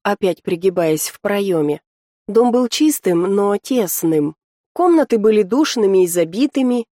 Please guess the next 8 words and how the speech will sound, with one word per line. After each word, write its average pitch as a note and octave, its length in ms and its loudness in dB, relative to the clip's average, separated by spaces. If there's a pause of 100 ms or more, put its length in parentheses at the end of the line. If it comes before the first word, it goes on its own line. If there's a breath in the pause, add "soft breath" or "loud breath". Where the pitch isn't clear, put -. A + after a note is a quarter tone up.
мебель A#3+ 360 0
громоздкой F#3 680 0
и F3 40 0
слегка G3 440 -2
великоватой A3+ 760 -2
для D#3+ 160 -2
такого E3 380 -2
пространства. D#3+ 840 -6